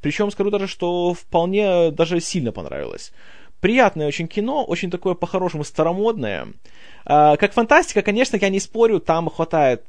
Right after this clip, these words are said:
э, дыр в сюжете, и многие вещи оказываются просто необъясненными. И, как уже говорила соведущая, весь этот мотив с группой, которая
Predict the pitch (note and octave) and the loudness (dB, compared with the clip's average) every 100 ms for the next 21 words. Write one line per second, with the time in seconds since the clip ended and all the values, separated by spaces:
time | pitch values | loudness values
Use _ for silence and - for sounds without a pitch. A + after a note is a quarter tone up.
0 | - B2+ A#2 A#2+ A#2+ A#2 C3+ A#2+ - C#3 | -10 -4 -2 -4 -4 -2 -2 -2 -8 -2
1 | F#3+ G3+ - A#2 B2 C3 C#3 B2+ B2+ C#3 | -2 0 -2 -2 -2 -4 -2 0 0 -2
2 | C3 B2 B2 B2+ C3 - B2 B2+ B2 B2 | -2 -4 -4 -6 -8 -8 -6 -2 -2 -2
3 | C3+ D#3+ F#3 F#3 D3 G#2+ D#2 - - - | -6 -4 -4 -2 -4 -4 -8 -12 -18 -18
4 | - B2+ B2+ B2 A#2+ A#2 C3+ C3+ C3+ C3+ | -6 -2 0 2 0 0 -4 -4 -2 0
5 | C3 A#2+ C3+ B2+ B2+ - A#2 F#2+ E2 A#1+ | 0 0 -2 0 -2 -2 -2 -2 -2 -6
6 | G#1 C#2+ B2 C#3+ - C3+ C3+ - C3 - | -10 -10 -2 -2 -4 -6 -4 -2 -2 -2
7 | - - B2+ B2+ A#2+ - - - - B2+ | -10 -8 -2 0 0 -4 -18 -18 -14 -4
8 | D3+ D#3+ - A#2+ A2 - - B2+ B2+ B2 | 0 2 2 2 2 -4 -12 -8 0 2
9 | A#2+ A#2 A2+ | 2 2 -2